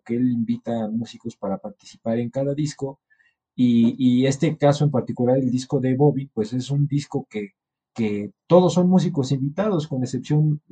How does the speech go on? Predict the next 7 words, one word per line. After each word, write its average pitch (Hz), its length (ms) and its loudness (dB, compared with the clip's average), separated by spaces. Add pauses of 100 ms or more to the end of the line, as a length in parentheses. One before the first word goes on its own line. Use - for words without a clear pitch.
(280)
obviamente, 143 500 0
como 113 220 0
les 110 180 -2
menciono, 131 380 -2
de 113 160 -2
Christopher 120 580 -6
Johnson. 131 480 -4